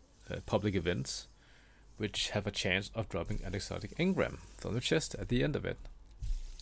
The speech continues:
Uh, that's between three to six minutes. You have to clear it. That's basically all public events, but the heroic give you a higher chance. And, uh, the legendary, the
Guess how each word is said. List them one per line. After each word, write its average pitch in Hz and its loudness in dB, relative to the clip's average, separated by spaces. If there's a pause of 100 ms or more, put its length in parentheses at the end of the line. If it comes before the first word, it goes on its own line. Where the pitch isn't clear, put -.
(200)
Uh, 95 0
that's - 0
between 95 0
three 101 2
to 95 0
six 92 -2
minutes. 135 0
You 107 4
have 101 4
to 101 -6
clear 98 2
it. - -4 (540)
That's - -4
basically 95 2
all 104 2
public 98 -2
events, 95 -4
but - -4 (100)
the - 0
heroic 101 2
give 98 -2
you 82 0
a 82 -4
higher 90 0
chance. 120 -2 (720)
And, 98 2
uh, 50 6 (540)
the 101 2
legendary, 110 0 (140)
the 101 2